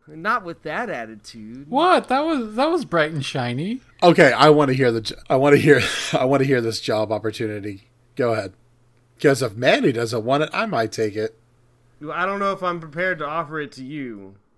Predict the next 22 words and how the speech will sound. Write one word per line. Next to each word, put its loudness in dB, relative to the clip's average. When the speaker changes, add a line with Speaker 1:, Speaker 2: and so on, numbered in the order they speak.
Speaker 3:
Well, 4
son 0
of 0
a -4
gun. -8
You 0
know 4
what? 4
I'm 2
just -6
gonna 2
go 2
learn -2
German. -8
Speaker 1:
Are -4
you -10
available -6
and -8
a -12
fanatic -6
about -6
wine? -12